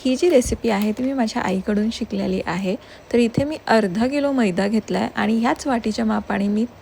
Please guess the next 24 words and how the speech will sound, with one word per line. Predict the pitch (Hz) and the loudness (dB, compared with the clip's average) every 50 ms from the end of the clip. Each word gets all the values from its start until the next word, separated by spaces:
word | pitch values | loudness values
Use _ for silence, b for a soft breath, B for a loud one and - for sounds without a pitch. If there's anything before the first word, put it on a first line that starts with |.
| - - | 0 2
तेल | 262 247 214 190 226 285 B B B B B B - - - | 4 6 6 4 2 0 B B B B B B -10 -4 -2
आणि | 220 220 233 233 208 196 254 311 - - | 0 2 2 2 2 0 -2 -2 -2 -2
पिठी | 269 240 233 | -2 0 0
साखर | - 220 208 - - 196 | -2 -2 -2 -2 -4 -4
घेणार | 190 196 180 170 - - | -2 -2 -2 -2 -4 -4
आहे. | - - B B B B B B B B - | -4 -6 B B B B B B B B -6
तर | 240 | -2
पहिली | 226 - 247 220 220 269 | 2 4 4 6 4 4
पिठी | - 294 247 - 254 | 2 0 0 0 0
साखर | - - 254 - - 262 262 | 0 0 -2 0 0 0 2
घालून | 254 240 214 208 202 202 208 220 | 2 2 2 2 2 2 2 2
घेऊया | 220 226 214 202 190 190 202 240 277 - - | 2 4 4 2 2 2 0 -2 -2 -4 -2
आणि | 196 196 208 233 | 0 0 0 0
सगळीकडे | - - 233 208 214 220 - 226 214 233 | -2 -2 0 0 0 0 2 2 4 4
व्यवस्थित | 240 233 208 202 214 - - 254 247 - | 4 4 4 2 0 0 0 -2 0 0
मिक्स | 247 294 302 - - | -2 -6 -6 -8 -4
करून | - 247 220 254 285 | 0 0 2 2 2
आपण | 247 226 - 233 269 247 - | 0 -2 -2 -4 -6 -4 -2
चाळणीने | - 254 208 196 196 185 190 196 202 190 185 | 0 0 0 2 0 0 -2 0 0 -2 -2
ना | 185 202 302 B B B B B B - | -2 -2 -4 B B B B B B -2
ह्याला | - 214 269 | 0 2 2
चाळून | - 302 254 233 202 170 170 170 175 | 2 2 0 0 0 -2 -2 -4 -4
घ्यायचं | 185 190 180 160 - 165 | -4 -4 -4 -4 -4 -6
आहे. | - - | -6 -6